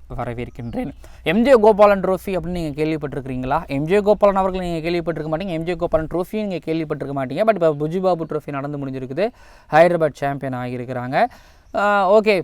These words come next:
பழைய ட்ரோஃபி, பழைய டோர்னமெண்ட்லாம் இப்போ தூசி தள்ளி டி என் சியை கொண்டு வராங்க. எம் ஜே கோபாலன் ட்ரோஃபி நடக்குமா அப்படிங்கிறது ஒரு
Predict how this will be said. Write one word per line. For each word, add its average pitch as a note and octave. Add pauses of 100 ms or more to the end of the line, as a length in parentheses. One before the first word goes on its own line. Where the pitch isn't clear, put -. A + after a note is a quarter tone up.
பழைய E3+ (280)
ட்ரோஃபி, G3
பழைய E3+
டோர்னமெண்ட்லாம் F3+
இப்போ F3
தூசி E3+
தள்ளி E3
டி E3
என் D#3
சியை D3
கொண்டு C#3
வராங்க. C3
எம் D3+
ஜே F3+
கோபாலன் D#3
ட்ரோஃபி D3
நடக்குமா C#3
அப்படிங்கிறது C3
ஒரு A#2+